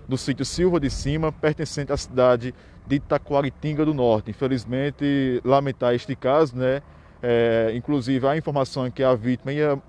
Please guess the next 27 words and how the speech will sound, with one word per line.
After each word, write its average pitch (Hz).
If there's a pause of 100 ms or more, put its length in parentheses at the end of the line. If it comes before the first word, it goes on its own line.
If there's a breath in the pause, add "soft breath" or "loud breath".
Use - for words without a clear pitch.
(540)
viajar 135
amanhã 160
pra 139
Campina 147
Grande 131 (220 loud breath)
pra 131
passar 120
o 135
ano 147
novo, 135
né, 117
com 135
a 131
família. 135 (300 soft breath)
E, 135
infelizmente, 139
aí, 127 (240 soft breath)
o 131
seu 143
Valdemar, 131
de 135
oitenta 165
e 165
dois 147
anos 131
de 143
idade, 123